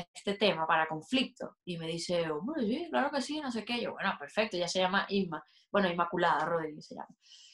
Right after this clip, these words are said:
Y entonces, eh, le digo, "Venga, yo te paso el tema original y tú, eh, te lo aprendes para que puedas cantar los coros y tal".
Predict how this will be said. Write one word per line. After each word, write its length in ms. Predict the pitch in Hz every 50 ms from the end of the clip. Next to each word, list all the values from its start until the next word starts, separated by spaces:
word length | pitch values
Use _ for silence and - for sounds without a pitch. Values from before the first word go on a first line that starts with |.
| - _ _
Y 180 | - 208 196
entonces, 580 | 190 190 190 - 180 170 165 170 170 - - 185
eh, 600 | 180 180 180 180 180 180 175 175 175 170 170 165 165
le 80 | 170 175
digo, 140 | 175 175 185
"Venga, 240 | 208 196 180 170
yo 100 | 170 180 180
te 100 | 214 208
paso 260 | 240 254 247 - 277
el 100 | 277 262
tema 220 | - 254 247 254
original 580 | 262 285 285 277 294 277 277 254 247 254 254 - _ _ _
y 180 | - 214 196 202
tú, 480 | - 190 185 185 180 190 208 214 - _ _ _
eh, 260 | - 190 180 170 165 -
te 80 | - 165
lo 60 | 160
aprendes 440 | 160 - 262 302 302 240 175 170 -
para 200 | - 165 160 160
que 160 | - - 156
puedas 280 | 156 - 165 156 160 -
cantar 300 | - 202 190 175 - 156
los 140 | 165 175 -
coros 240 | - 180 170 165 160 156
y 80 | 143 139
tal". 120 | - 127